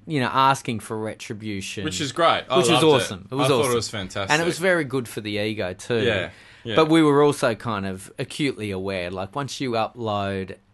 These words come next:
Speaker 1: a meme, no one really gives a fuck who made it. Like,
Speaker 2: Mm.
Speaker 1: it's, it belongs to the internet, you
Speaker 2: Mm.
Speaker 1: know. So that was that. We had a lovely dinner, had quite a few scotches after dinner.
Speaker 2: Mm.
Speaker 1: We came home.
Speaker 2: We had a few arguments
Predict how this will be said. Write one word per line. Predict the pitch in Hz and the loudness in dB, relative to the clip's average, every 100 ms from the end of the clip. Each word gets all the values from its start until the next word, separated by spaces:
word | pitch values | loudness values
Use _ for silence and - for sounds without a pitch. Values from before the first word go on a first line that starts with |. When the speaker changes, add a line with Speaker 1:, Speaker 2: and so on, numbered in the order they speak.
| - | -6
Speaker 1:
a | 98 92 90 98 | -4 -4 -6 -10
meme, | 127 120 120 120 110 95 82 78 - - - _ | -8 -6 -2 0 0 -4 -8 -14 -18 -20 -20 _
no | 170 196 175 | -2 2 4
one | 127 117 | 2 0
really | 117 104 | 0 -2
gives | 98 98 | -4 -6
a | 95 | -8
fuck | - 85 - | -6 -6 -6
who | 90 | -8
made | 92 95 82 | -6 -6 -8
it. | 78 - | -14 -6
Like, | 120 104 | -2 -2
Speaker 2:
Mm. | 104 | -2
Speaker 1:
it's, | 120 131 | -4 -6
it | 127 127 | -6 0
belongs | 147 143 139 123 | 2 2 0 -2
to | - | -8
the | 107 92 | -8 -8
internet, | 95 95 98 82 - - | -10 -10 -14 -14 -16 -10
you | 120 | -4
Speaker 2:
Mm. | 117 | -2
Speaker 1:
know. | 98 95 _ _ - - - _ | -2 -6 _ _ -20 -20 -20 _
So | - 156 151 | -2 2 4
that | 180 160 | 4 2
was | 135 - | -2 0
that. | 123 123 - | 2 2 0
We | 131 | -6
had | 123 | -4
a | 120 | 0
lovely | 120 113 107 | 0 0 -6
dinner, | 104 143 147 143 139 143 135 - | -4 -2 0 0 -2 -6 -16 -14
had | 123 107 - _ - | -10 -10 -12 _ -10
quite | 107 98 | -8 -8
a | |
few | - - | -10 -16
scotches | - 147 156 - 151 147 | -8 -6 -4 -6 -6 -2
after | 139 - | -4 -6
dinner. | 135 135 131 135 | -6 -4 -4 -6
Speaker 2:
Mm. | 120 113 101 - | -6 -8 -10 -6
Speaker 1:
We | 165 196 | 0 0
came | - 165 135 | 2 0 0
home. | 120 143 147 123 95 95 101 | 0 2 2 2 -2 -8 -4
Speaker 2:
We | |
had | 139 | -2
a | 139 | -2
few | 139 120 | -2 0
arguments | 117 117 104 95 - - | 2 0 -4 -8 -12 -14